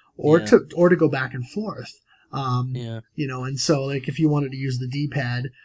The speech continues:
Speaker 1: then you could use, say, the left trigger to do the things that you would do with the Z trigger, like the spin or things like that. Um, I feel like that would have been a better choice instead of forcing you to use the analog stick.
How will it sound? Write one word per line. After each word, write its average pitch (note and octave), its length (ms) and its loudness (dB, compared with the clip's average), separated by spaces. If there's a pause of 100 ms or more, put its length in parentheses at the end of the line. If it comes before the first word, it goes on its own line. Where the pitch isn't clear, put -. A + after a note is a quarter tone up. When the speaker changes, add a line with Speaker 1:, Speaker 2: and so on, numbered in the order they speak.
(180)
Speaker 1:
then C#3 180 -2
you C3 80 -10
could B2+ 160 -4
use, B2 300 -2
say, C3+ 160 0
the B2+ 120 -4
left B2+ 240 -6
trigger C3 540 0
to - 140 -4
do C3+ 180 -4
the B2 120 -6
things C3 320 -8
that A#2+ 120 -8
you C3+ 80 -6
would B2+ 140 -4
do C3 120 -4
with B2 100 -4
the B2 80 -2
Z C3+ 200 0
trigger, B2+ 300 -4
like B2 180 -4
the B2 80 -6
spin B2+ 640 -2 (360)
or A#2+ 300 2
things B2+ 220 -2
like A#2+ 140 -6
that. C3+ 340 -4 (640)
Um, B2 540 0 (1000)
I E3+ 200 0
feel F3 160 0
like C3+ 180 -4
that D3+ 240 -2
would D3 80 0
have B2+ 120 -2
been C3 120 -4
a B2+ 80 0
better B2 340 -4
choice C3 520 -4
instead B2 320 -6
of A#2+ 80 -6
forcing D#3 540 -2
you B2+ 60 -6
to A#2+ 60 -4
use A#2+ 240 -2
the B2 140 -4
analog A#2+ 420 -4
stick. - 440 -14